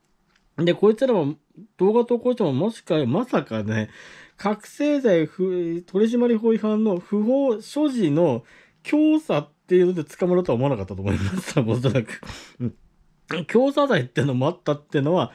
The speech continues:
私も知りませんでしたけども、まさか覚醒剤を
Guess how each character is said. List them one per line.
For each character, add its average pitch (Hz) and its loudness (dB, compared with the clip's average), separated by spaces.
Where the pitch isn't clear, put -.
私 170 -2
も 247 0
知 - -4
り 214 4
ま 208 4
せ 214 -2
ん 202 2
で 160 0
し 135 -4
た 110 -2
け 110 -2
ど 110 -2
も、 117 0
ま 220 0
さ 247 0
か 139 -2
覚 - -8
醒 302 0
剤 165 2
を 123 0